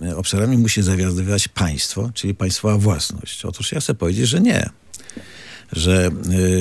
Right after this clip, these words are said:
mamy sprawdzone modele na świecie, w gospodarkach liberalno-demokratycznych, w którym prywatne firmy,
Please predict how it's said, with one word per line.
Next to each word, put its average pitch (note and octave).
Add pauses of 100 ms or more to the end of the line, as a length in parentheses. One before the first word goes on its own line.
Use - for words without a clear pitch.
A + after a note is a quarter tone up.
(220)
mamy A#2
sprawdzone A2+
modele G2+
na F2
świecie, E2+ (240)
w F2+
gospodarkach F#2
liberalno-demokratycznych, F2+ (560)
w -
którym A2
prywatne C#3
firmy, -